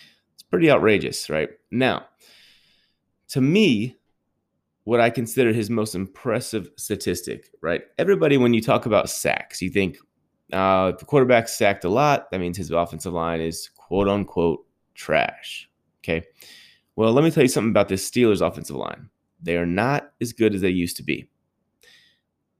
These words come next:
Ben Roethlisberger has been sacked ten times in ten games. Once every thirty-eight pass attempts. That's his best ratio he's ever had.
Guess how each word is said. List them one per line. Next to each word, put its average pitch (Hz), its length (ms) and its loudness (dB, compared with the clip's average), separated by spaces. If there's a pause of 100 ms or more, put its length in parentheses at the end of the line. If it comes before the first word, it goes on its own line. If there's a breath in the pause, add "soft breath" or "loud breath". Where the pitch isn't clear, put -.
(200)
Ben 139 200 2
Roethlisberger 123 580 -2
has 87 100 -2
been 85 140 -4
sacked 90 360 -2
ten 104 220 -4
times 80 480 -8
in 73 60 -12
ten 85 220 -4
games. - 420 -10 (1800 soft breath)
Once 143 800 2 (120)
every 110 340 2
thirty-eight 131 1040 0 (260)
pass 95 260 -2
attempts. - 380 -12
That's - 180 -8
his - 240 -12
best - 480 0
ratio 113 400 0
he's 101 180 -2 (120)
ever 104 260 -4
had. 90 400 -8